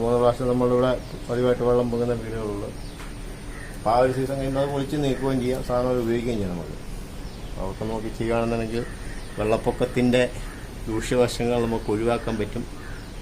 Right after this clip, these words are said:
ഞങ്ങളിനി വെള്ളപ്പൊക്കമുള്ള പ്രദേശങ്ങളിൽ അല്ല വെള്ളം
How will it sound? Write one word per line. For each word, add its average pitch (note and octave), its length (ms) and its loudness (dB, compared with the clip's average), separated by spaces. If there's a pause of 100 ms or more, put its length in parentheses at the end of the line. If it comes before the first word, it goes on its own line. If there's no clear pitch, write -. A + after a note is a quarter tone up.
(680)
ഞങ്ങളിനി C#3 440 8 (1200)
വെള്ളപ്പൊക്കമുള്ള C#3+ 680 6 (1500)
പ്രദേശങ്ങളിൽ C#3 840 6
അല്ല C#3 240 8
വെള്ളം C#3 240 8